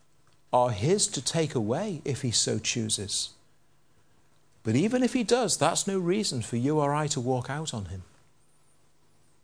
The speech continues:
but rather to run to him even more earnestly in our time of need, that we might know his continuing provision and care.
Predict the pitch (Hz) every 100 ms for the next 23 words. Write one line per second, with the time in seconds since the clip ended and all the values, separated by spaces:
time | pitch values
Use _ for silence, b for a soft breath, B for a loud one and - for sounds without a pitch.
0 | _ - 113 113 107 135 165 107 - 107
1 | 101 117 143 143 120 98 - 92 95 135
2 | 131 120 110 113 131 180 - 107 95 95
3 | - 92 80 - _ _ _ _ _ _
4 | _ _ - 117 110 107 - 139 151 131
5 | 131 117 104 92 B B B 127 120 120
6 | 143 139 131 - 127 127 110 127 - 120
7 | - - 165 180 117 107 - 113 107 151
8 | 147 107 113 107 - 151 107